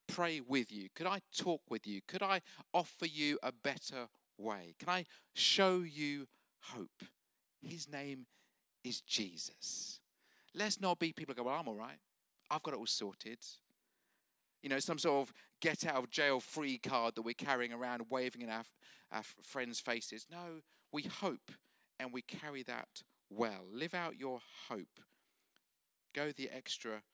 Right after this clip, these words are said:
mile. Then in verse forty-three, Jesus talks about love, loving your enemy. You've heard it said to love your neighbor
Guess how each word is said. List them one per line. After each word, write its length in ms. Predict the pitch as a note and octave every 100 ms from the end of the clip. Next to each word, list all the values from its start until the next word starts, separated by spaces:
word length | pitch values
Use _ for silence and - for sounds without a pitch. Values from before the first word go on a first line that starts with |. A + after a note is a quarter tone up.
| _ _ G#2
mile. 500 | A2 G#2+ G2 F2+ _ _ _ _ _ _ _ _ _ _ _ _ _ - _ -
Then 120 | C#3+
in 80 | D3+
verse 240 | D#3+ D#3+ -
forty-three, 800 | E3+ D#3 C#3+ - D#3 D3 B2 - _ _ _ - - - _ _ - -
Jesus 320 | E3+ F3+ D3+
talks 260 | - D#3+ -
about 220 | D#3 D3
love, 680 | D3 E3+ C3 G2 - - - - _ _ _ _ _
loving 640 | A#2 D3 D#3 D3+ C#3+ C#3 -
your 200 | B2+ C3+
enemy. 200 | C#3+ C3+
You've 120 | C#3
heard 160 | F3 G3+
it 80 | F3+
said 220 | G3 F#3
to 60 | D#3+
love 240 | F3 E3
your 120 | E3+
neighbor 440 | E3 F3+ F3 B2+